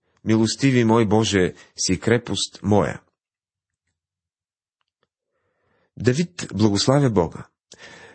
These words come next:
Божията промисъл ще бъде достоен за възхвала, както и Божията милост. Той посвещава тази своя песен на неговата сила и неговата милост.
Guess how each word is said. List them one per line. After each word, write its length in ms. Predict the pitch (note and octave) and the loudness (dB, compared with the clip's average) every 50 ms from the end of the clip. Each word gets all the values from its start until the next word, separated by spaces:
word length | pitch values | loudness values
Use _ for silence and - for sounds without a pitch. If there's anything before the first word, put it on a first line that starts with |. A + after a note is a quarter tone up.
| _ _ - | _ _ 0
Божията 380 | - A2+ A#2+ A#2 C#3 B2+ D3 | 0 2 2 2 2 2 2
промисъл 680 | C3+ C#3+ C#3+ D3 D3+ D3 D3 - E3 E3 E3 - - _ _ _ _ _ _ - | 2 2 2 2 2 0 2 2 2 2 0 -2 -6 _ _ _ _ _ _ -6
ще 240 | - - - A#2+ | -6 0 0 0
бъде 380 | A2 A2 A#2+ A2 A2+ A2+ - - | 2 2 2 4 4 2 2 -2
достоен 560 | - F#2+ G2+ F#2+ - - - B2 B2+ C3 C3 B2 | -4 -2 -2 -2 -2 0 0 0 2 2 0 2
за 240 | A2+ A2+ G#2+ G2 - - _ _ - | 2 2 2 2 0 -4 _ _ -4
възхвала, 680 | E2+ G2+ G2 - - - A#2+ A#2+ G#2 - - - _ _ | -2 0 0 -2 0 0 0 0 0 -2 -4 -8 _ _
както 280 | - A2 F#2+ - - C3+ | -4 -4 -4 -2 -2 0
и 40 | B2 | 0
Божията 420 | F#2+ F2 F2 G2+ G#2 - C#3+ C#3 | 0 0 0 -2 -2 0 0 2
милост. 480 | D3 E3 C#3 - - - - - - _ _ _ _ _ _ _ _ _ _ _ _ _ _ _ _ _ _ _ _ _ _ _ _ _ _ _ _ _ _ _ _ _ _ _ _ _ _ _ _ _ _ _ _ _ _ _ _ _ _ _ _ _ _ _ _ _ _ _ _ _ _ _ _ _ _ _ _ _ _ _ _ _ _ _ | 2 2 0 0 -4 -8 -10 -10 -10 _ _ _ _ _ _ _ _ _ _ _ _ _ _ _ _ _ _ _ _ _ _ _ _ _ _ _ _ _ _ _ _ _ _ _ _ _ _ _ _ _ _ _ _ _ _ _ _ _ _ _ _ _ _ _ _ _ _ _ _ _ _ _ _ _ _ _ _ _ _ _ _ _ _ _
Той 180 | - D#3+ E3 | 0 0 0
посвещава 680 | - D#3 - - A#2 - - B2+ B2 A2+ G#2+ G#2 G2+ - - _ _ _ _ _ _ _ _ _ _ _ _ _ - _ | 0 -2 -2 -2 -2 -2 0 0 0 2 2 2 0 -2 -6 _ _ _ _ _ _ _ _ _ _ _ _ _ -16 _
тази 400 | - A#2+ B2 G#2 F#2+ F#2 E2+ - - _ | -2 -2 0 2 0 0 -2 -2 -6 _
своя 320 | - - - G2+ F#2 E2 - | -12 -4 -2 -2 -2 0 0
песен 500 | A#2+ A#2+ - - A2+ G#2+ G2+ F2 D2 - - | -2 -2 0 0 0 0 0 -2 -6 -8 -8
на 200 | F2+ F2 E2+ E2 | -6 -4 -2 0
неговата 420 | F2+ A2+ B2+ C#3+ C#3 C#3 C3 C3 | 0 0 0 0 -2 -2 0 0
сила 320 | B2 - - A2 G2+ F#2+ F#2+ | 0 2 2 2 2 2 2
и 40 | |
неговата 380 | F#2 F#2+ G2 G#2 G#2 G#2 - A2 | 0 -2 -2 -2 -6 -4 -2 -2
милост. 420 | G#2+ A#2 G2 - - - - - | -2 -2 -4 -4 -6 -10 -12 -12